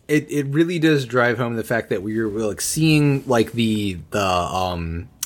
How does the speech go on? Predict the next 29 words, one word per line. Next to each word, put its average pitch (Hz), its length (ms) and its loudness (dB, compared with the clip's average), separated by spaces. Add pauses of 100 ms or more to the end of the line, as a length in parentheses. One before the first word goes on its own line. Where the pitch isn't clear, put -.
(220)
uh, 92 260 0
the 107 160 -2
Griffin, 110 600 2
like, 92 340 -4 (300)
or 185 220 0
a-, 185 240 -2
any 196 320 4
of, 131 100 2
like, 123 220 0
you 123 80 -2
know, 104 160 -4
Blossom 117 640 0
L 101 220 -4
had 90 160 -6
the 92 100 -6
same 92 340 -4
thing. 85 440 -6
Like, 80 300 -6
bra-, 151 200 4
basically 147 320 2
all 110 200 2
of 107 80 -4
these, 104 200 -2
like, 95 260 -4 (500)
big, 160 500 2
big 180 260 0
boy 156 280 6
demonic, 120 880 0 (100)
uh, 107 440 -2